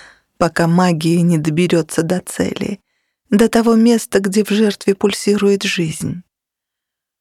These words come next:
«Нужно делать это чаще», сказал владелец Ланчаков. «Разве у нас мало крестьян? Они плодятся точно свиньи». «Важна добровольность»,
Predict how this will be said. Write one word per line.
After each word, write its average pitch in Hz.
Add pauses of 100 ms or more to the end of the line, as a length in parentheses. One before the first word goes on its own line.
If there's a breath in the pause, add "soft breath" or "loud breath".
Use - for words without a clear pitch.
(180)
«Нужно 151
делать 202
это -
чаще», - (260)
сказал 170
владелец 160
Ланчаков. 160 (480)
«Разве 151
у 151
нас 156
мало -
крестьян? - (300 soft breath)
Они 180
плодятся 151
точно 262
свиньи». - (1080)
«Важна 151
добровольность», 156